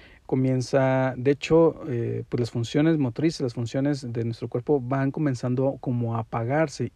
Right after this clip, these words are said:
y por eso es que nos em-, comienza a dar sueño, ¿no? Por eso vamos reaccionando a ya, ya se está acabando el día y el cerebro se comienza a apagar para irse a dormir, ¿no? Más o menos así es como está funcionando el ciclo,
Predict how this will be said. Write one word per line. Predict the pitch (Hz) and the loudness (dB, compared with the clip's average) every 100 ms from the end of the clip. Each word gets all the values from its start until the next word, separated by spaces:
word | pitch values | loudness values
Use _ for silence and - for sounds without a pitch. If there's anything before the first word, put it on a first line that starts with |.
| _ | _
y | 135 | -8
por | - 117 | -2 2
eso | 160 233 233 | 2 0 -2
es | - | -2
que | 208 | 0
nos | 175 135 131 | 0 0 -2
em-, | 123 - | -4 -6
comienza | - 123 151 180 185 | -4 0 2 0 0
a | 156 | 0
dar | 135 123 | 0 -2
sueño, | - - 156 160 156 127 113 - - - - - _ _ | -8 -4 0 2 2 2 -2 -10 -20 -20 -20 -20 _ _
¿no? | 143 147 | -2 0
Por | 156 135 | 2 2
eso | 131 147 | 2 2
vamos | 139 143 143 | 2 2 2
reaccionando | 139 - 127 123 123 131 135 | 0 0 -2 0 2 2 2
a | 117 110 113 - | -2 -4 -6 -6
ya, | 123 131 107 - | -2 -2 -2 -6
ya | 117 117 | -2 -2
se | 113 120 | -2 -6
está | - | -8
acabando | - 139 147 | -2 0 4
el | 170 | 4
día | 196 208 214 220 | 4 4 4 2
y | 143 123 | 0 -2
el | 120 | -2
cerebro | 127 127 | -2 0
se | 139 | 0
comienza | 131 120 123 123 135 | -2 -2 -2 -2 0
a | 123 | 0
apagar | 117 120 120 151 190 - - - - | -2 -2 2 2 0 -8 -20 -20 -6
para | 139 127 | 0 2
irse | 123 123 143 143 151 _ | 2 2 4 4 4 _
a | - 113 | -8 -4
dormir, | 110 113 117 101 - - | -2 -2 -2 -4 -10 -6
¿no? | 139 190 - - - - - - | -4 -4 -10 -20 -20 -20 -20 0
Más | 175 214 | 4 4
o | 208 | 6
menos | 196 190 180 | 6 4 2
así | 160 - | 0 0
es | 113 | 0
como | - 160 139 | 0 2 2
está | 117 131 | 2 0
funcionando | - 156 135 135 127 143 139 131 | 2 0 0 0 2 2 2 2
el | 131 123 | 0 -2
ciclo, | 131 120 131 131 127 | -4 -2 0 2 0